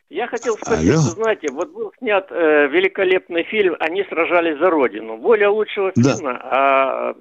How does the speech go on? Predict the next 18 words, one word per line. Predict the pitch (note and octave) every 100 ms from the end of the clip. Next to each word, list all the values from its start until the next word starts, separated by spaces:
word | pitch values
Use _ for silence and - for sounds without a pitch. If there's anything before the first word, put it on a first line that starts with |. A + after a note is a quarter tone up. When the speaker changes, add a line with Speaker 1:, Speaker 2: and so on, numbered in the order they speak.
| _ _ _ _ -
Speaker 1:
войне | D3+ G3+ G3+ E3
я | G3+
не | G3 -
встречал. | - F3+ - - - F#2+
Вот, | - _
э, | B2+ A#2+ A#2 -
это | -
Speaker 2:
Мгм. | C3
Speaker 1:
снял | A2 G#2 A3+ F#3+ -
Бондарчук | D3 - D3+ - - G#3+ F#3
отец. | - B2 - _ _ _ _ _
Сын, | A3+ A3+
конечно, | G#3 F#3 F3 F3
далеко | D3 E3 E3 F3+
отдыхает | D3+ C#3+ - A#3 C#3 A#2
от | B2 -
этого | - A#2+ A2+ A#2+
отца. | - - - G#2+